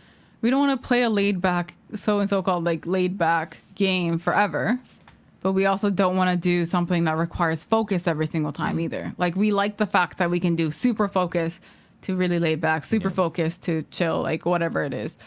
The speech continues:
Speaker 2: 'Cause to me,
Speaker 1: Um,
Speaker 2: like, Slay the Spire is super intense.
Speaker 1: It is super intense.
Speaker 2: Like, it,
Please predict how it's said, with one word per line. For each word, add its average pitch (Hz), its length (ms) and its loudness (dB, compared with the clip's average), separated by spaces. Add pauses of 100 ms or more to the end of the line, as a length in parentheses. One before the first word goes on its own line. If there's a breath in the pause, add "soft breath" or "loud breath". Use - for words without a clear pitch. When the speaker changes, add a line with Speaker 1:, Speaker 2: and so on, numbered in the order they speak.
(140 loud breath)
Speaker 2:
'Cause 131 140 -2
to 160 160 0
me, 151 60 0
Speaker 1:
Um, 208 60 0
Speaker 2:
like, 156 120 0
Slay 120 280 0
the 135 80 -4
Spire 98 420 0
is - 100 -8
super - 460 -4
intense. 80 540 -8
Speaker 1:
It 196 100 0
is 170 140 -2
super - 220 -10
intense. - 220 -10
Speaker 2:
Like, 104 240 -2
it, 110 240 -2